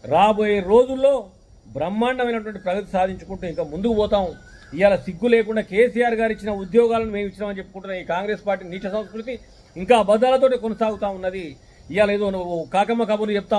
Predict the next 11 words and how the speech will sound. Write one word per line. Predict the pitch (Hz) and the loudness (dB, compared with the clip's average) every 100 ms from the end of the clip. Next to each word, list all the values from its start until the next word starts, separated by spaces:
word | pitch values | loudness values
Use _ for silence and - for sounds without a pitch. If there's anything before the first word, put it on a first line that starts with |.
| 202 | 0
ఉన్నాడు. | 202 196 165 - - - _ - | -2 -4 -6 -16 -20 -20 _ -16
మా | 127 175 202 | 0 2 4
ప్రభుత్వం | 202 220 233 226 | 4 2 4 4
ఏర్పడిన | 220 214 214 | 4 2 6
తర్వాత | 214 214 190 | 6 4 0
ముప్పై | 208 214 | 0 2
వేల | 208 202 | 4 2
కోట్ల | 208 202 190 | 0 2 0
అప్పు | 190 220 | 6 6
తెప్పినాం | 214 208 202 | 6 0 -4
మేము. | 196 190 | -6 -8